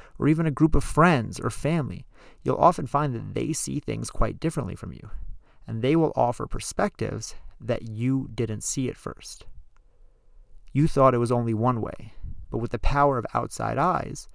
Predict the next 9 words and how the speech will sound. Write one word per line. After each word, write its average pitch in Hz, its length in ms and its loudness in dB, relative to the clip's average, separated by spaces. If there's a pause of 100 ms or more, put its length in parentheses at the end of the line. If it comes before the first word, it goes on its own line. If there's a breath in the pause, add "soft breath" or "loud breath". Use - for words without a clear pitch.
(280 soft breath)
you 120 100 -4
might 123 220 -4
start 123 220 -2
to 113 60 -8
see 104 220 -6
things 104 240 -8
differently. - 540 -6 (680 soft breath)
And 110 180 -2
that 156 280 2